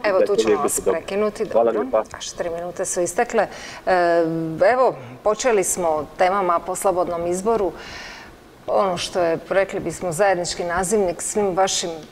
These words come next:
Speaker 1: komentarima, jedno je generalno nezadovoljstvo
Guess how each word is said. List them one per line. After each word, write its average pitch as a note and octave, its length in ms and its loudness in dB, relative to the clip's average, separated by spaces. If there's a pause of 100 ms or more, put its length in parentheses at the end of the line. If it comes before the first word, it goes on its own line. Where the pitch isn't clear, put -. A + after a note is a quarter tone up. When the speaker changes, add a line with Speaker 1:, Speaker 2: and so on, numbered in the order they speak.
(340)
Speaker 1:
komentarima, F3 960 2 (680)
jedno G3 300 2
je E3+ 120 4
generalno E3 840 2 (160)
nezadovoljstvo F3+ 1160 2